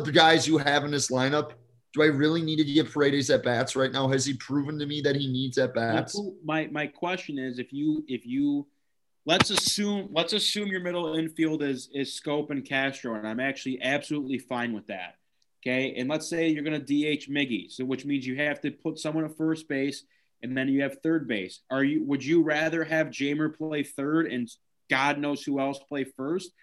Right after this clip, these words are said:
Speaker 2: or would you rather have Jamer play first and put Paredes at third?
Speaker 1: Why doesn't Paredes just play first? I don't get it.
Speaker 2: I don't know. I, I do. Tr-, you're preaching to the choir. I think Jamer should play
Speaker 1: I,
Speaker 2: third base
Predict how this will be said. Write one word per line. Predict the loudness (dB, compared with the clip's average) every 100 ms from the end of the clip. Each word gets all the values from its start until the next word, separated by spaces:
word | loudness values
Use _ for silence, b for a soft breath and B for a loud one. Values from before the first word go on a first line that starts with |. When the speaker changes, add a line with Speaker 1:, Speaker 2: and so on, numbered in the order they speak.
| _ -6
Speaker 2:
or | -2
would | 0
you | 0
rather | 0 0
have | 0 -2
Jamer | 0 -2 -2 -4
play | -4 -6
first | -2 -4 -4
and | -6
put | -8
Paredes | -4 -4 -2 -4 -6
at | -8
third? | -12 -12 -12 -6
Speaker 1:
Why | 2 4
doesn't | 4 2 4
Paredes | 6 8 8 6
just | -2
play | 0 0
first? | 2 0 -2 -4
I | -2
don't | -2 0
get | 0
it. | 0 -4 -20 -20 _ _ _ _ _ -8
Speaker 2:
I | -4
don't | -4 -4
know. | -6 -10 -10
I, | -10
I |
do. | -4 -6 -6
Tr-, | -12 -8
you're | -10
preaching | -6 -6 -4 -6
to |
the | -6
choir. | -4 0 0
I | 0
think | -2 -2
Jamer | -2 -2 -4
should | -6
play | -4 2
Speaker 1:
I, | 4 4
Speaker 2:
third | 2
base | -10